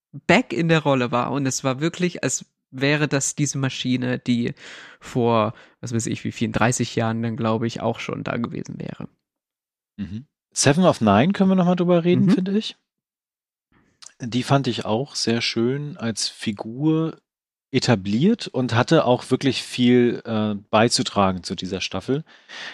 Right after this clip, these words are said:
Speaker 2: und hatte, wenn man nochmal dieses Finale anguckt, beziehungsweise den Epilog dann,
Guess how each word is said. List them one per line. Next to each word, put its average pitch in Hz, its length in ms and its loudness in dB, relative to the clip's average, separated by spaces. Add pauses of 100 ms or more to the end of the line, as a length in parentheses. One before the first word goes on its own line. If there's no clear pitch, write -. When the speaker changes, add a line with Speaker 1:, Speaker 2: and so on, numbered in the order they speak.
(140)
Speaker 2:
und 110 240 -2
hatte, 147 720 2
wenn 117 120 0
man 117 120 2
nochmal 117 320 2
dieses 104 260 -2
Finale 113 600 2
anguckt, 135 420 -4
beziehungsweise 107 680 2
den 101 220 0
Epilog 107 580 0
dann, 147 300 0